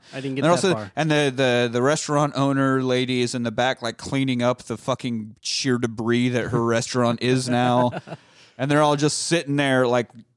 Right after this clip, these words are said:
Speaker 2: bleeding and looking beat to shit. So they're still in office. So this is obviously before the actual end of the movie when there are you know, cleaned up and, and fancy cars and shit, but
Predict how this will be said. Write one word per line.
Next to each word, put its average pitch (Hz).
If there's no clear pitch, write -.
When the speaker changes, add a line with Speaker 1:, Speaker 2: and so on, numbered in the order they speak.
Speaker 2:
bleeding 127
and 120
looking 123
beat 123
to 117
shit. -
So -
they're 175
still 214
in 165
office. 110
So 147
this 143
is 127
obviously 117
before 110
the 98
actual 95
end 76
of 73
the 85
movie 73
when 80
there 85
are 82
you 92
know, 80
cleaned 95
up 90
and, 85
and 98
fancy 90
cars 98
and -
shit, 80
but 95